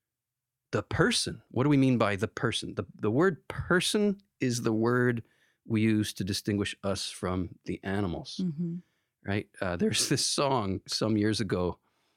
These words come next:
Speaker 1: by this band called the Bloodhound Gang.
Speaker 2: Mm-hmm.
Speaker 1: And the name of the band gives it away right away where they're coming from.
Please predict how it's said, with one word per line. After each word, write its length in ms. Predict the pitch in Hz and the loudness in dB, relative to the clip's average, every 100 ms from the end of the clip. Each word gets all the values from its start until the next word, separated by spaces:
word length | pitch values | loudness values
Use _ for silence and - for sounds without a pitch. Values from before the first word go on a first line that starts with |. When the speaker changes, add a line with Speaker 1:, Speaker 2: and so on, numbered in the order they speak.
| _ _ _ - | _ _ _ -6
Speaker 1:
by 180 | 104 101 | -2 0
this 160 | 101 | -2
band 720 | 120 101 110 110 104 98 - | -4 -2 0 2 2 0 -2
called 420 | - 98 90 87 - | -2 0 0 -2 -6
the 160 | 104 101 | -4 -2
Bloodhound 1040 | 98 107 123 127 95 101 95 95 90 87 | 0 2 2 0 -2 -2 0 0 -2 -4
Gang. 460 | 87 92 78 76 - _ _ _ _ 294 202 | -4 -2 -4 -6 -8 _ _ _ _ -10 -6
Speaker 2:
Mm-hmm. 340 | 170 175 196 277 | -4 -4 -4 -4
Speaker 1:
And 240 | 104 98 | -2 0
the 40 | 98 | 0
name 220 | 101 110 | 0 0
of 40 | |
the 60 | 104 | 0
band 440 | 90 101 98 90 - - 117 | -2 -2 -2 -4 -8 -14 -6
gives 280 | 110 101 101 | -2 -2 -2
it 80 | |
away 300 | 98 92 92 | -2 0 0
right 180 | 87 87 | -2 -2
away 240 | 92 139 110 | 0 0 0
where 140 | 92 | 0
they're 100 | 92 | -2
coming 260 | - 139 110 | 0 0 0
from. 300 | 90 80 | -4 -6